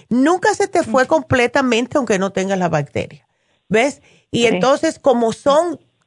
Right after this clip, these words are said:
Speaker 1: tantos pies de intestino, entonces, claro, el médico quiere entrar y estar seguro, así que no te preocupes, no te preocupes.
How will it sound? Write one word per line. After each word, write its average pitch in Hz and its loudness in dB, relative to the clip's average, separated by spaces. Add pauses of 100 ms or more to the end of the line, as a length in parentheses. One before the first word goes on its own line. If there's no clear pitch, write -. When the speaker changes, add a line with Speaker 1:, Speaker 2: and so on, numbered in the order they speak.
Speaker 1:
tantos 311 0
pies 285 0
de 285 -4
intestino, 233 -2 (380)
entonces, 277 0
claro, 233 2
el 214 0
médico 247 -4
quiere 247 -2
entrar 247 0
y 269 -4
estar 185 0
seguro, 277 -2
así - -6
que 320 -2
no 320 -2
te 349 -6
preocupes, - -10 (140)
no - -4
te - -6
preocupes. - -10